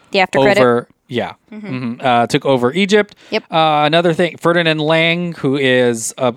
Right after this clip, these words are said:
Speaker 2: uh, supposedly Scott Lang's ancestor, is also
Speaker 1: Mm-hmm.
Speaker 2: there. Very, very smart.
Speaker 1: Mm-hmm.
Speaker 2: Um, and then we talk about Balder. There's a whole scene about Balder, who is
Speaker 1: <laughs>
Speaker 2: the
Speaker 1: The other brother.
Speaker 2: the other brother, and I think in Norse mythology is the actual brother to Thor, and not so
Speaker 1: Mm-hmm.
Speaker 2: much the
Speaker 1: Mm-hmm.
Speaker 2: Loki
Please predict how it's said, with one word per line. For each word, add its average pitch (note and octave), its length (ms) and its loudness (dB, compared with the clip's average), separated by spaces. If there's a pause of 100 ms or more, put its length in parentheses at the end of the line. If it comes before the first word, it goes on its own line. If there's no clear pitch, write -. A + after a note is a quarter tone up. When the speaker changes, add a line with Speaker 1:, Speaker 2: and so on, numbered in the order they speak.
Speaker 2:
uh, B2+ 80 -6
supposedly G3 480 -2
Scott C#3 300 -2
Lang's B2+ 400 -2
ancestor, D#3 720 -2
is C3+ 140 -4
also C#3+ 240 0
Speaker 1:
Mm-hmm. D3 60 -2
Speaker 2:
there. D3 180 -2
Very, A#2 180 -4
very G#2 180 -8
smart. C#3+ 400 -2 (120)
Speaker 1:
Mm-hmm. A#3 280 -8
Speaker 2:
Um, D3+ 280 0
and D#3+ 120 -2
then D#3+ 160 -2
we F3+ 120 -2
talk F3+ 180 0
about F#3 240 0
Balder. E3+ 380 2
There's D#3 160 -4
a C#3+ 40 -2
whole C4 320 0
scene B3 380 -2
about D3 240 0
Balder, C#3 460 2
who D3+ 160 4
is D3+ 120 4
Speaker 1:
<laughs> E4 100 2
Speaker 2:
the C3+ 340 0 (200)
Speaker 1:
The G#3+ 100 0
other G3+ 120 0
brother. G3 300 0
Speaker 2:
the E3+ 160 0
other G3+ 260 2
brother, C#3+ 580 0
and C#3 300 0
I C3+ 140 -2
think F#3 180 -4
in E3 140 -4
Norse D3 280 -2
mythology C3 580 -2
is G#2 120 -6
the A#2+ 140 -6
actual A#2 420 -4
brother F3+ 320 -2
to F3+ 140 -6
Thor, G3+ 420 -2
and A#3 160 2
not A3 220 0
so A3 60 0
Speaker 1:
Mm-hmm. A#3 80 2
Speaker 2:
much A3+ 260 -4
the G#3+ 100 -8
Speaker 1:
Mm-hmm. A#3 80 -4
Speaker 2:
Loki A3 300 -2